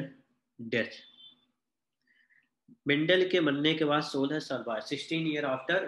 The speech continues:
death, Hugo de Vries, कॉल Korenz and, कॉल Korenz बोलते हैं, Korenz and टेस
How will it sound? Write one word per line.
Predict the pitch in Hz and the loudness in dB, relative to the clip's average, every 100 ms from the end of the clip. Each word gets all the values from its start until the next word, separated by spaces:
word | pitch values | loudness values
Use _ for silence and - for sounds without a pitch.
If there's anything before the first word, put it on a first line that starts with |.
| - | 2
death, | 147 165 - - | 2 0 -6 -2
Hugo | 135 147 165 | 0 4 4
de | 151 | 4
Vries, | 131 135 139 - | 2 2 2 0
कॉल | 123 127 135 | -2 0 0
Korenz | 127 123 139 139 - 123 | 0 0 -2 -6 -8 -6
and, | 131 160 | -4 -4
कॉल | 139 143 | -4 -4
Korenz | 139 127 135 | -4 -4 -4
बोलते | 131 123 156 | -6 -8 -8
हैं, | 160 | -6
Korenz | 123 117 143 - - | -4 -4 -6 -8 -6
and | 127 160 165 | -6 -6 -4
टेस | 135 | -6